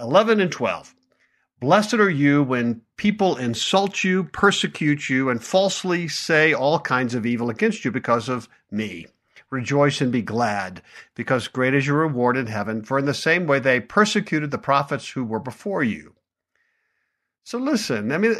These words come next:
it's, it's mind-blowing. Why would,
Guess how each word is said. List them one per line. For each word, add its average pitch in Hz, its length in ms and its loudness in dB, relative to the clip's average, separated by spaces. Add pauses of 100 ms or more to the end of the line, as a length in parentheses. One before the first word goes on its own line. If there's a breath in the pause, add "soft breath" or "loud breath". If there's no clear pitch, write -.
it's, 202 360 -8
it's 214 180 -2
mind-blowing. 185 720 2
Why 262 540 4
would, 160 540 0